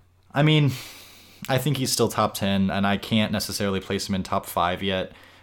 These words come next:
uh, but it's still fairly early. But from what I've seen, I'm not, I'm not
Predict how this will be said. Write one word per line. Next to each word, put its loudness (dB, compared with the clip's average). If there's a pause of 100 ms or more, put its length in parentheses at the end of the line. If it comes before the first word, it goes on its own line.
uh, 0
but 2
it's 0
still 0 (160)
fairly -2
early. -2
But -6
from 2
what 4
I've 0
seen, 0
I'm 0
not, 2
I'm 0
not 2